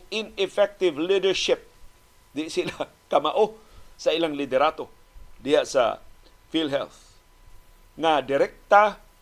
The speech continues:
nga nakadaot sa pagserbisyo o sa katakos o sa kaligdong sa PhilHealth. Na,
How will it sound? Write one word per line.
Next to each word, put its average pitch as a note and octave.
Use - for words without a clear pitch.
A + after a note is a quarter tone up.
nga C#3+
nakadaot C3+
sa C#3
pagserbisyo C3
o -
sa -
katakos -
o C3
sa -
kaligdong B2
sa C3+
PhilHealth. A2+
Na, C#3